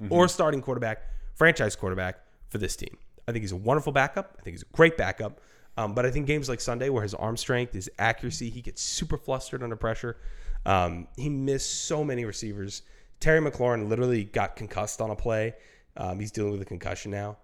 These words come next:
Speaker 2: Um, but he got concussed on a play where he had to jump backwards for a ball that was so underthrown. He beat a cornerback so badly, and he was wide open. The ball was so underthrown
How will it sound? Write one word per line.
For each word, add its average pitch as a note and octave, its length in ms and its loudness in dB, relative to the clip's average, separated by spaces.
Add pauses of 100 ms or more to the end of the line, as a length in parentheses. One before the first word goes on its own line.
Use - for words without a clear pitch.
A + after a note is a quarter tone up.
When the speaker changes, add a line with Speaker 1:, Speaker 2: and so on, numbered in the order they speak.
(340)
Speaker 2:
Um, C2+ 540 -10 (580)
but - 240 0
he C3+ 160 -6
got B2+ 180 0
concussed A2+ 360 -4
on G2 80 0
a F2 60 -4
play G#2+ 200 0
where F#2+ 140 -2
he G#2+ 120 -4
had G#2+ 100 -2
to A2 60 -10
jump G#2+ 300 -6
backwards G2 420 -4
for - 60 -4
a G#2+ 40 -4
ball G#2+ 160 -6
that G2 80 -6
was - 120 -8
so B2+ 280 2
underthrown. A2+ 440 -4
He B2+ 120 -4
beat C#3+ 380 -6 (540)
a A#2 60 -2
cornerback A#2+ 460 4
so C#3+ 260 4
badly, G2 400 2
and F2+ 80 -6
he G2 60 -6
was G2+ 120 -6
wide G#2+ 340 2
open. F#2+ 360 -4 (300)
The C#3 60 2
ball C#3 260 4
was E3+ 120 0
so - 540 2
underthrown A2+ 800 -4